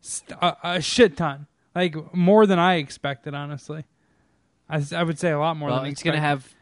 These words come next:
Speaker 2: after this podcast, it's gonna have four hundred ninety thousand and one. <laughs> 'Cause I'm subscribing to that shit.
Speaker 1: Yep.
Speaker 2: It was actually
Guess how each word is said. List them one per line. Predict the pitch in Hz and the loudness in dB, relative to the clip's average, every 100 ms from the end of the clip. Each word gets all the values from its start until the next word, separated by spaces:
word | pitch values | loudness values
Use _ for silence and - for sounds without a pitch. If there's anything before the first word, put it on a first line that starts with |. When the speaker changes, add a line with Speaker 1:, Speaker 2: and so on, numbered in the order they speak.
| - | -4
Speaker 2:
after | 165 175 | -4 -2
this | 165 151 | -6 -2
podcast, | 180 185 165 | 0 0 -2
it's | 139 135 | -6 -8
gonna | 147 | -8
have | 139 127 | -8 -10
four | _ - 160 | _ -4 -2
hundred | 156 156 151 143 | -2 -4 -4 -4
ninety | 147 151 143 | -6 -6 -6
thousand | 147 147 135 | -6 -6 -6
and | 131 120 | -8 -6
one. | 127 147 117 113 - | -4 -4 -6 -12 -18
<laughs> | 135 - - - - - - - _ _ | -20 -20 -20 -20 -20 -20 -20 -20 _ _
'Cause | 160 - _ _ | -16 -16 _ _
I'm | 139 | -12
subscribing | 127 117 - - 135 123 | -12 -14 -10 -4 -4 -4
to | 113 | -6
that | 127 135 | -6 -8
shit. | - 110 104 _ _ _ | -12 -14 -18 _ _ _
Speaker 1:
Yep. | 131 135 147 _ _ - | -6 -6 -6 _ _ -2
Speaker 2:
It | 165 | 2
was | 190 | 4
actually | 233 254 196 170 | 4 2 0 -4